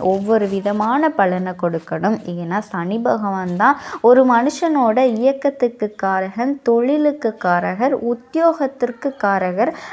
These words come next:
நம்மோட ஆயுளுக்கு காரகர். சனி கொடுக்க யார் தடுப்பார்?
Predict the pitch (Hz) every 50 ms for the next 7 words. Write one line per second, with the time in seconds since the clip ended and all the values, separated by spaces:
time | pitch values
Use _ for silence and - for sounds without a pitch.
0 | - - 190 190 185 185 185 190 208 269 269 269 - 180 175 175 175 196 208 208
1 | 208 196 185 190 - - 202 208 - - 175 170 165 170 170 170 170 175 175 -
2 | - - _ - - 240 226 208 233 254 254 254 - 269 254 254 285 285 - -
3 | 349 339 277 240 202 185 185 185 180 - - 180 175 175 180 175 - - 170 170
4 | 175